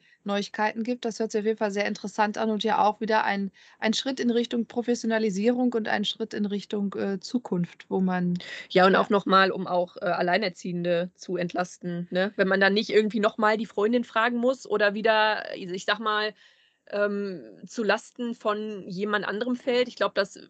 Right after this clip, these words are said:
Speaker 2: fühl-, so, so fühlen sich ja vielleicht manche, sondern einfach sagen kann: „Okay, ich hab dann einen professionellen Dienst an der Hand und die übernehmen das für mich und die passen halt auf mein Kind auf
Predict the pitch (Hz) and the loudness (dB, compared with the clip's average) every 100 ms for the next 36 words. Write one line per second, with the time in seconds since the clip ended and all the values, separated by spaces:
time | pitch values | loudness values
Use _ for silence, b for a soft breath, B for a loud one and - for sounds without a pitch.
0 | _ _ _ - 220 226 - 190 175 180 | _ _ _ -6 -4 -4 -4 -4 -4 -6
1 | 190 185 233 247 254 233 240 233 220 247 | -8 -2 0 0 2 0 2 2 2 0
2 | 214 233 247 196 202 202 208 214 214 208 | -2 0 0 0 0 0 0 2 0 0
3 | 208 202 262 240 233 220 196 - 208 226 | -6 -4 -2 -2 -2 -2 -2 -2 -2 -2
4 | 214 202 196 208 240 226 226 226 226 240 | -2 -2 -2 -2 -4 -2 0 0 0 -4
5 | - 196 202 208 208 190 190 214 202 190 | -6 -6 -6 -6 -4 0 2 0 0 -4
6 | - 196 190 240 - - 196 190 190 - | -4 -2 -2 -4 -8 -6 -4 -4 -2 -4
7 | 180 226 233 214 185 - - 196 185 185 | 0 -2 -2 -2 -2 -2 -4 -4 -2 -4
8 | - 202 196 - 190 196 226 | 0 0 0 2 4 4 0